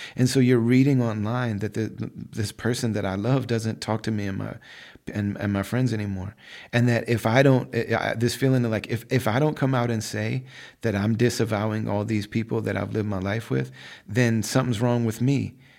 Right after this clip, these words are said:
even though no one's accusing me of anything. You know, it, it was very challenging, man, really difficult. Um,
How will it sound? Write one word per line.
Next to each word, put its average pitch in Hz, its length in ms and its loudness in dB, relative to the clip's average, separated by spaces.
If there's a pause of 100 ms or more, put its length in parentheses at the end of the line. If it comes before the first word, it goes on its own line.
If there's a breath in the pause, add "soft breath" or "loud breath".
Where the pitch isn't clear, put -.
(360 loud breath)
even 143 240 6
though 143 120 6
no 143 120 6
one's 147 160 4
accusing 147 380 2
me 147 140 4
of 120 100 2
anything. 98 400 -2 (760 soft breath)
You 117 140 2
know, 107 300 0
it, 131 180 -4
it 139 140 -4
was 151 100 -4
very 190 220 2
challenging, 160 560 0
man, 139 240 -2
really 147 220 2
difficult. 135 600 -6 (720 loud breath)
Um, 113 600 -4